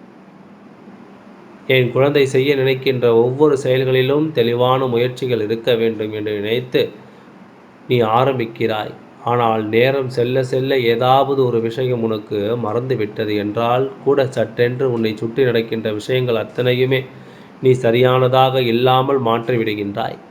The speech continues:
உன்னை சுற்றி எவ்வளவு நன்மைகள் நடந்து கொண்டிருக்கிறது தெரியுமா? உன்னை சுற்றி இந்த வாழ்க்கை எத்தனை எத்தனை துன்பங்களை உனக்கு கொடுத்திருக்கிறது என்று தெரியுமா? ஆனாலும் யாரும் சேர்ந்து சோர்ந்து போகவில்லை. எல்லோருமே அடுத்த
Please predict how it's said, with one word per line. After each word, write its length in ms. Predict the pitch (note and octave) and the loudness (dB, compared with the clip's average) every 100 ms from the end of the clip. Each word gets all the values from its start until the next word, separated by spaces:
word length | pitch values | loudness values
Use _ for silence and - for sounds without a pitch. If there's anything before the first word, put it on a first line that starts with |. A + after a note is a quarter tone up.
| - - - - | -20 -20 -20 -2
உன்னை 240 | C3+ C#3 C3+ | 2 2 2
சுற்றி 320 | D3+ - D#3 | -2 0 2
எவ்வளவு 420 | C#3 C3+ D#3 D#3+ | 4 2 4 4
நன்மைகள் 480 | D3 C#3 D3 C#3 C3+ | 4 0 0 0 0
நடந்து 260 | B2+ C#3 C#3 | 0 -2 -2
கொண்டிருக்கிறது 640 | C3+ B2 B2 A#2 A#2+ A#2 A2+ | -2 -2 -2 -2 0 0 0
தெரியுமா? 440 | A2+ B2 B2 B2+ B2+ - - - - | 0 0 0 -2 -6 -16 -20 -20 -4
உன்னை 240 | B2+ C3 | 0 0
சுற்றி 280 | B2+ C3+ D3 | 0 -2 0
இந்த 220 | C#3 B2+ A#2+ | -2 0 2
வாழ்க்கை 440 | A#2 C3 C#3 C3+ | 2 2 0 0
எத்தனை 380 | A#2+ A#2+ D3+ D3+ | 0 0 2 2
எத்தனை 320 | C#3+ C3 C3+ B2 | 2 0 -2 0
துன்பங்களை 500 | B2+ C#3 C#3+ C3+ B2 | -2 -2 0 0 0
உனக்கு 360 | A#2+ A2+ A2+ | 0 -2 -4
கொடுத்திருக்கிறது 800 | A2 B2 C3+ C#3+ C3 B2+ A#2+ A2+ | -4 -2 0 0 0 0 0 0
என்று 240 | A2 G#2+ G#2 | 0 -2 -6
தெரியுமா? 460 | G#2+ A2 A#2 A2+ A2+ - - - - - | -4 -4 -2 -2 -6 -10 -20 -20 -20 -4
ஆனாலும் 600 | A2 B2 B2+ B2+ C3+ C#3 A2+ | 0 2 4 4 2 0 0
யாரும் 520 | A2+ B2 C3 C#3+ D3 | 2 4 4 2 0
சேர்ந்து 480 | C3+ C3+ C3+ C#3 A2+ - - - | 0 0 0 -2 -4 -4 -10 -20
சோர்ந்து 440 | - - C3+ C#3+ C3 | -20 -4 -2 0 -2
போகவில்லை. 640 | C3 B2+ C3 A2+ G#2+ G#2+ - - - - - - - | 0 0 2 2 0 -6 -12 -20 -20 -20 -20 -20 -6
எல்லோருமே 720 | A2+ A#2+ C3 C3+ C3+ C#3 D3 D#3 | -2 2 4 4 4 4 4 6
அடுத்த 340 | D3 B2+ B2+ | 4 0 -4